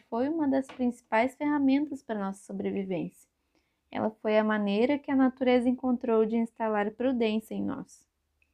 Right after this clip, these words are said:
Porém, a mesma ansiedade que uma vez foi adaptativa e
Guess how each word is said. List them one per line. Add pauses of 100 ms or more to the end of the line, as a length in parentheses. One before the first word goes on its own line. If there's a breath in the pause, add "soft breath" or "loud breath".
(760)
Porém,
a
mesma
ansiedade
que
uma
vez
foi
adaptativa
e